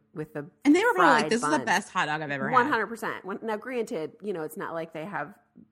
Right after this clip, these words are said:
Speaker 1: I was about to say, it's not like they have very sophisticated palates. I'm giving them a hot dog. Like, I'm not
Speaker 2: <laughs>
Speaker 1: expecting much. You don't need to have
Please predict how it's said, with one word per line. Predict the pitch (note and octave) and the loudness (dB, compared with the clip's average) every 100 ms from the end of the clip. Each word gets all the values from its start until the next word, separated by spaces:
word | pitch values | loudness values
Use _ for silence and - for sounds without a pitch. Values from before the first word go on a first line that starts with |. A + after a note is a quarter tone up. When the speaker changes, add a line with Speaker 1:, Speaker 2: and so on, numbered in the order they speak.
| _ _ - | _ _ -2
Speaker 1:
I | |
was | - C#4+ | 0 0
about | A#3 - | 0 0
to | D#4+ | 0
say, | F3 F3 | -2 -6
it's | - | -4
not | F4+ | -4
like | D4 | -2
they | C4+ | 0
have | B3+ | 0
very | G#3 G#3+ | 0 -2
sophisticated | F3 F#3+ G#3 G3 G#3 F3+ C#3+ - | -2 -4 -8 -8 -10 -8 -8 -2
palates. | E3+ D3 - - | 0 0 -4 -4
I'm | G3 | -4
giving | G3 A3+ A3+ | 0 2 2
them | F#3 D3+ | 2 0
a | |
hot | D3+ C3+ - | 2 0 -2
dog. | - - - | -6 -6 -4
Like, | - F#3+ | -2 0
I'm | F3+ A3+ B3 | 0 2 2
not | A3 G3+ | 4 4
Speaker 2:
<laughs> | G#3+ | 2
Speaker 1:
expecting | D3+ - - - G3 | 0 0 -2 -2 -6
much. | F3+ C4 - D4 | 0 0 0 -4
You | A#3+ | -2
don't | A3+ C#4 A3+ | 2 2 2
need | C4 A#3+ | -4 0
to | G#3+ | 0
have | G#3+ G3 D#3+ E3+ | 2 2 2 -2